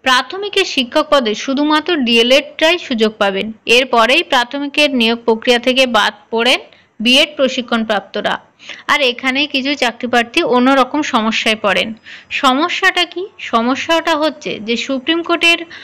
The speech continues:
ওই রায় আসার আগেই পশ্চিমবঙ্গে দু হাজার বাইশ সালের যে টেট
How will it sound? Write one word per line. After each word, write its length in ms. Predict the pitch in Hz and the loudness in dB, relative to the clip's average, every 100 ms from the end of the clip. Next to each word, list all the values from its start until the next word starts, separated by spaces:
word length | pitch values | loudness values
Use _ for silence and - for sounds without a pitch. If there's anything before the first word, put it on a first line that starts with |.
| - - | -20 -8
ওই 400 | 226 240 294 330 | 2 4 6 4
রায় 340 | 262 226 233 262 | 2 2 2 -2
আসার 460 | - 220 220 294 277 | -4 -4 -2 -2 0
আগেই 560 | - 226 240 294 247 208 _ | 0 0 2 0 0 -4 _
পশ্চিমবঙ্গে 600 | 226 226 - 294 294 311 | -8 -6 -2 2 4 2
দু 140 | 262 240 | 2 2
হাজার 240 | 240 269 262 | 2 2 2
বাইশ 280 | 220 208 | 0 -2
সালের 360 | 220 269 269 269 | -2 -2 0 0
যে 120 | 240 | 0
টেট 360 | 233 - 262 | -2 2 2